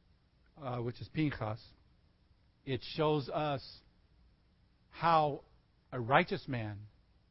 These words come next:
righted a wrong. It wasn't pretty,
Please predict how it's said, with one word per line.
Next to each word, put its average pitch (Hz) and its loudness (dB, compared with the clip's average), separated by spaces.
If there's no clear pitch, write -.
righted 143 4
a 131 0
wrong. 120 0
It 110 -8
wasn't 143 -4
pretty, 127 -8